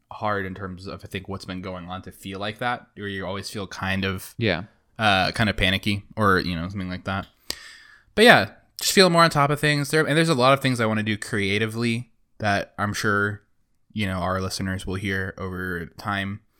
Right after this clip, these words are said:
Speaker 1: Um,
Speaker 2: Oh, for sure.
Speaker 1: but yeah, I think that's really it. Like, I just, I feel like I've had a really good trajectory and I wanna carry that into, uh, next
Speaker 2: Yeah.
Speaker 1: year.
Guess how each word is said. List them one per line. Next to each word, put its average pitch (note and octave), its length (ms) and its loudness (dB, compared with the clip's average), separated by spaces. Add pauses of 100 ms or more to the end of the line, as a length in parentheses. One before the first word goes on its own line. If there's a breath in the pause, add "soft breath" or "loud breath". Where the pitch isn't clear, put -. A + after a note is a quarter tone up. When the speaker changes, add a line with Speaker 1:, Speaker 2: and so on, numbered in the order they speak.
(1040)
Speaker 1:
Um, F3 460 4 (280)
Speaker 2:
Oh, G2+ 140 0
for G2+ 160 -8
sure. - 220 -6
Speaker 1:
but C3+ 220 0
yeah, E3+ 260 2 (760)
I B2+ 100 0
think G#3+ 320 -4
that's D#3+ 240 -6
really C3+ 360 2
it. C3+ 140 0
Like, G#2+ 180 0
I B2+ 100 4
just, - 480 -2 (1700)
I C3+ 80 0
feel F3+ 200 4
like F3 140 4
I've C#3 100 6
had C3 140 2
a B2+ 40 2
really A2+ 160 -2
good A2+ 160 -4
trajectory G#2 480 -4
and G2+ 80 -2
I G2 60 -2
wanna F#2+ 180 -4
carry F#2 280 -6
that F2+ 180 -6
into, F#2 640 -8 (1200)
uh, A1 520 -6
next - 300 -2
Speaker 2:
Yeah. - 80 -10
Speaker 1:
year. - 180 -10